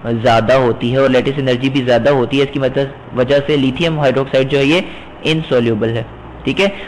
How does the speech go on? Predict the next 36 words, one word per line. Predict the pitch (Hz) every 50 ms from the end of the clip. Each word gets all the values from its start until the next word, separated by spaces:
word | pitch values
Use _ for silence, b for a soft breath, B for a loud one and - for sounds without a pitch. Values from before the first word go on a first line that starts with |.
| B B
और | 135
इस | 147 143
ग्रुप | 143 160 156 151
के | 180 160
जो | 151 156
बाकी | 131 135 123 123 - 175
जितने | 151 147 143 - 156 160
भी | 156 160
हैं, | 151 151 147 156 156 -
साइज | 139 143 147
ज़्यादा | 160 156 143 151 151
होने | 147 143 143
की | 147 147
वजह | 143 139 147 143
से | 143
लेटिस | 139 131 127 143 156
एनर्जीज | 160 147 143 131 127 131 143 147
जो | 143 147 143
उनकी | 139 131 110 139 143
हैं | 139 139 131 131
वो, | 131 147 175 180 180 B B B B B B -
अ, | 117 117 117 113 113 117 113 113 117 - - - - - - - - -
कम | - 180 196 202 190
है | 151 127 127 139 151 - - - - - -
और | 127 127
इनकी | - 123 127 135
सॉल्युबिलिटी | 131 - 139 131 131 127 135 131 143 143 151 147
again | 147 131 123 127 131
आपके | 135 131 131 131
पास | 127 156 170 175
ज़्यादा | 151 131 127 120 113 110 120
है, | 120 120 120
तो | 123 127
ये | 123 131 139
आपके | 131 127 139 135
पास | 147 156 190 214 - B